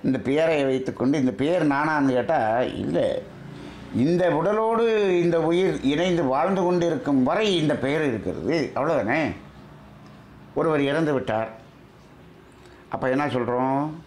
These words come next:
"ஆமா, அவர் இறந்துட்டாரு" அப்படின்னு சொல்றோம்.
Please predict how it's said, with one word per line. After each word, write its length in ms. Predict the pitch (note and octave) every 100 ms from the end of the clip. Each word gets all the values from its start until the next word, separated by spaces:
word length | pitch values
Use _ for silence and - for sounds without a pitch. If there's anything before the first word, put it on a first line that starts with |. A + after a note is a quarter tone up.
| - - - - -
"ஆமா, 400 | F#2+ G2 G2+ F#2 - - - - - -
அவர் 200 | G2 F#2+
இறந்துட்டாரு" 840 | F#2+ G#2 G#2+ G2+ E2 - E2 - - -
அப்படின்னு 380 | - D2+ A1 F#2 -
சொல்றோம். 260 | - - -